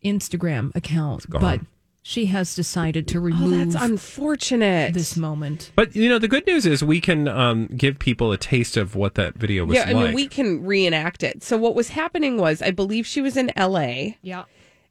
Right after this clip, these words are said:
Speaker 3: And she was, uh, staying in an apartment that was on the second floor, and it was across the street from a C V S. And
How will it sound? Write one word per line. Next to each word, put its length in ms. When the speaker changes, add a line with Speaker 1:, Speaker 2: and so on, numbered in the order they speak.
Speaker 3:
And 260
she 220
was, 200
uh, 320
staying 420
in 100
an 140
apartment 480
that 100
was 100
on 120
the 60
second 420
floor, 640
and 140
it 60
was 100
across 680
the 140
street 420
from 200
a 40
C 300
V 200
S. 500
And 460